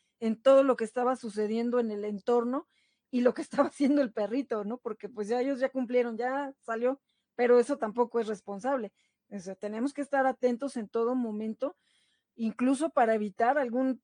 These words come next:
alguna situación. A una amiga le pasó que iba con su perrito, es un pug, y también llevaba a su niño, ¿no? Su niño no es, ya tendrá, no sé, unos ocho años, y de pronto un señor traía cinco perros,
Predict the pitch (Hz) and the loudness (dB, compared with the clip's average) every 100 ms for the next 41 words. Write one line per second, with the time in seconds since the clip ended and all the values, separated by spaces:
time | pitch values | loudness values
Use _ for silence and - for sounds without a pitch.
0 | _ 214 214 220 254 269 262 202 202 202 | _ -6 -4 -2 0 -2 -4 -8 -6 -4
1 | 254 320 330 _ _ - 214 254 247 254 | -2 -4 -6 _ _ -10 -2 0 2 4
2 | 277 240 - 208 254 247 240 262 254 247 | 2 2 -2 -4 -2 0 2 2 0 -2
3 | 196 202 196 190 220 208 240 226 277 359 | -4 -6 -6 -6 -4 -2 -2 0 -2 -2
4 | 285 247 240 - 269 - _ _ _ _ | -10 -8 -8 -4 -6 -6 _ _ _ _
5 | 240 240 226 _ - 226 226 247 247 226 | -4 -4 -4 _ -4 0 2 2 2 4
6 | 247 220 214 202 247 294 247 240 214 220 | 2 0 -2 0 2 2 0 -4 -10 -10
7 | 220 220 214 233 226 226 208 202 190 214 | -10 -8 -4 -4 -2 -4 -6 -12 -8 -6
8 | 214 214 214 233 240 247 247 254 240 233 | -6 -6 -4 -4 -2 -2 0 0 0 -2
9 | 226 262 330 - - _ _ - 254 254 | 0 -2 -4 -12 -20 _ _ -2 2 4
10 | 247 226 240 269 277 311 294 285 269 269 | 4 4 4 4 2 2 0 4 4 4
11 | 247 240 240 240 262 302 320 277 285 262 | 2 2 4 2 2 0 0 2 2 0